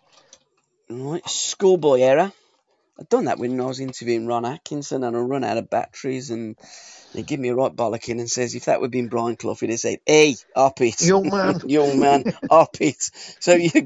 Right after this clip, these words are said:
Speaker 1: going one nil Derby County.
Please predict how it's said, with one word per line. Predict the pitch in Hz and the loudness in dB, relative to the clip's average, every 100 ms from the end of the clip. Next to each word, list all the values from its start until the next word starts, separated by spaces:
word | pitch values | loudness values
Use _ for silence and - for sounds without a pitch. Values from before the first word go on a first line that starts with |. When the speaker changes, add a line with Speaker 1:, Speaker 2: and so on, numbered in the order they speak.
| - 160 139 | 2 0 0
Speaker 1:
going | 156 151 - - - - | 0 -2 -2 -10 -16 -10
one | 123 143 170 160 151 139 | -6 4 4 6 2 2
nil | 135 135 123 _ _ _ _ _ - | 4 4 2 _ _ _ _ _ 4
Derby | 160 143 135 127 | 8 10 8 2
County. | - 127 131 127 - 135 131 | 2 4 4 2 2 4 4